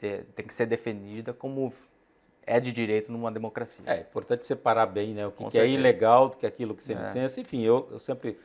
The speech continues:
Speaker 2: eu acho que isso é importante também. Estamos indo pro nosso final do nosso programa, eu queria que você falasse só, aí, em um minuto aí, qual que é a sua expectativa de safra?
Speaker 1: Bom, como eu falei, Mato Grosso é um,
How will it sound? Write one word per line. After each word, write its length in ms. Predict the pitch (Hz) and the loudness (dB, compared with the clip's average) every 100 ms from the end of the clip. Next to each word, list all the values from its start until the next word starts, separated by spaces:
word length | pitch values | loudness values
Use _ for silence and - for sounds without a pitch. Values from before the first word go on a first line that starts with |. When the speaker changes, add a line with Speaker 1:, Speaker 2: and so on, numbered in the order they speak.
| _ _ - | _ _ -4
Speaker 2:
eu 60 | 101 | 0
acho 200 | 107 - | 0 -2
que 80 | 110 | -12
isso 120 | - | -8
é 40 | |
importante 400 | 113 120 113 107 | -2 -2 -2 -6
também. 200 | 107 98 - _ _ _ _ _ _ _ _ | -6 -8 -14 _ _ _ _ _ _ _ _
Estamos 200 | - 220 214 | 0 4 4
indo 100 | 202 | 2
pro 80 | |
nosso 240 | 180 170 - | 2 2 2
final 280 | 151 127 123 | 4 6 6
do 120 | 123 | 6
nosso 200 | 120 120 | 4 4
programa, 360 | 123 127 160 | 2 6 6
eu 40 | 139 | 6
queria 200 | 143 135 | 0 -4
que 100 | 113 | -4
você 100 | 143 | -2
falasse 360 | - 131 127 | 4 6 6
só, 360 | - 139 156 143 _ - | 8 8 8 2 _ -6
aí, 220 | 120 120 | -4 0
em 40 | |
um 100 | 131 | 0
minuto 400 | 139 123 131 135 | 0 2 2 4
aí, 120 | 120 | 2
qual 220 | 135 143 135 | 2 4 4
que 80 | |
é 20 | 147 | 4
a 20 | |
sua 100 | 151 | -4
expectativa 760 | - 151 - 135 - 151 135 | -2 -2 2 0 2 0 2
de 60 | 135 | 2
safra? 400 | - 101 - - - _ _ _ _ _ _ _ _ _ _ _ _ _ _ | 0 -4 -4 -16 -20 _ _ _ _ _ _ _ _ _ _ _ _ _ _
Speaker 1:
Bom, 200 | - 139 | 2 2
como 180 | 101 127 | 4 2
eu 60 | 151 | 4
falei, 360 | - 127 110 | 8 6 6
Mato 300 | 104 117 123 | 2 0 0
Grosso 440 | 131 127 151 151 156 | 0 6 6 6 0
é 40 | |
um, 220 | 165 175 | -2 -4